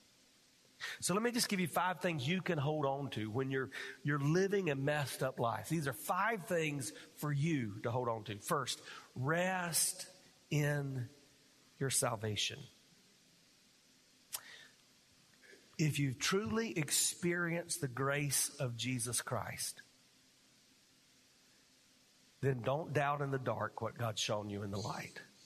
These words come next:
In just a moment, I'm gonna deal with the reality that some of us in here have never begun that relationship with Christ.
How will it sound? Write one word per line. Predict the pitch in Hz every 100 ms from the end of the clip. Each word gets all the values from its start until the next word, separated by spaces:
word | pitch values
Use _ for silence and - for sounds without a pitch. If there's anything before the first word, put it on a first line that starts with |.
| - - - - - - - - _ - _ _ - _ _ _ _ _ _ - - - - _ - _ _ _ _ _ - - - -
In | 127
just | 139 147
a |
moment, | 160 170 127 117
I'm | 127
gonna | 123
deal | 123 135
with | 123
the | 123
reality | 135 139 135 113 110 113
that | 117 -
some | 135
of | 131
us | 123 113
in | 131
here | 123
have | 110
never | 120 117 127
begun | 127 127 117
that | 104 107
relationship | 113 110 104 104 - 123
with | -
Christ. | 120 107 107 -